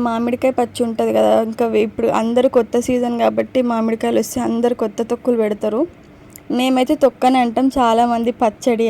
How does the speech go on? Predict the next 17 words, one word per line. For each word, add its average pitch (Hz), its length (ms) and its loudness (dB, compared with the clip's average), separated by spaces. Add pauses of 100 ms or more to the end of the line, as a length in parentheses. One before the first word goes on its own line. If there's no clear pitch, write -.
అట్లా 214 240 -6
ఇట్లా 220 180 -2
అంటారు, 220 200 -2 (100)
but 208 340 -4
నాకైతే 214 420 -4
అట్లా 233 160 0 (100)
ఏమి 214 180 -4
ఉండదు. 208 280 0 (580)
మా 226 80 0 (120)
ఇంటి 226 180 -4
దగ్గర 220 220 2
అయితే 269 160 0
మేము 240 200 -4
తొక్కు 220 260 -2 (140)
అనేది 220 380 0
పిలుస్తాం, 220 400 -2 (320)
మామిడికాయ 220 420 -2